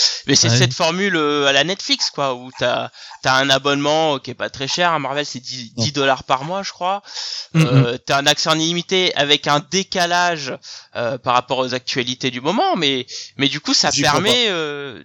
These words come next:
Speaker 1: toi, t'y crois pas du tout, ok ? Moi, je trouve que
Speaker 3: Mais
Speaker 1: c'est
Speaker 3: pas
Speaker 1: pas mal.
Speaker 3: une
Speaker 1: Et, et le
Speaker 3: seconde.
Speaker 1: pire, c'est que
Speaker 2: Moi, je pense
Speaker 1: c'est un
Speaker 2: que c'est pas
Speaker 1: système
Speaker 2: mal pour le patrimoine.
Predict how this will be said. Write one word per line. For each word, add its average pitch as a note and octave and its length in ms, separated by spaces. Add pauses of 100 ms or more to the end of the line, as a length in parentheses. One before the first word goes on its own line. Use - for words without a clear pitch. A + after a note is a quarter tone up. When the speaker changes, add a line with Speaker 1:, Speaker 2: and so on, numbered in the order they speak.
(120)
Speaker 1:
toi, F#3+ 100
t'y - 120
crois G3 160
pas G3+ 100
du G#3+ 140
tout, D#4+ 240
ok ? D4 120 (100)
Moi, G#3 120
je - 80
trouve D#4 160
que F#3 100
Speaker 3:
Mais D3 200
Speaker 1:
c'est - 120
Speaker 3:
pas D#3+ 120
Speaker 1:
pas - 40
mal. A3+ 140
Speaker 3:
une F3 60
Speaker 1:
Et, D#3+ 60 (120)
et F#3 40
le G3+ 80
Speaker 3:
seconde. C3 140
Speaker 1:
pire, D#4+ 240
c'est - 180
que E3 260 (160)
Speaker 2:
Moi, D#3 100
je - 80
pense G#3 120
Speaker 1:
c'est F3 60
un - 20
Speaker 2:
que F3+ 80
c'est F3 80
pas D3+ 60 (160)
Speaker 1:
système C4 100
Speaker 2:
mal F#3 160
pour D3 120
le C3+ 60
patrimoine. C#3 640